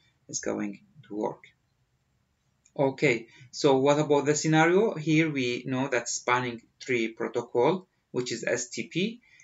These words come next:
provides a loop-free redundancy between switches within a lan. However, it does not provide redundant default gateways for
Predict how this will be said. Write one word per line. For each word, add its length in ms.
provides 720
a 80
loop-free 560
redundancy 680
between 400
switches 500
within 260
a 100
lan. 260
However, 500
it 140
does 240
not 220
provide 540
redundant 480
default 380
gateways 480
for 340